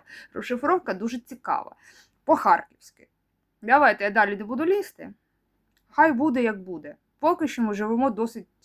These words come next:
таки якісно. Шахеди всюди літають, подивіться сводки.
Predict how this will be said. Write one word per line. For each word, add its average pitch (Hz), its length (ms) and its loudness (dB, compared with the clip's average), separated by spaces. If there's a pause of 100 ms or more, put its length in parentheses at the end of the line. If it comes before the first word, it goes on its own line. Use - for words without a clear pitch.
(160)
таки 202 240 -12
якісно. - 640 -12 (360)
Шахеди 233 460 -2
всюди 180 380 -10
літають, 240 500 0
подивіться 190 880 -2
сводки. - 580 -12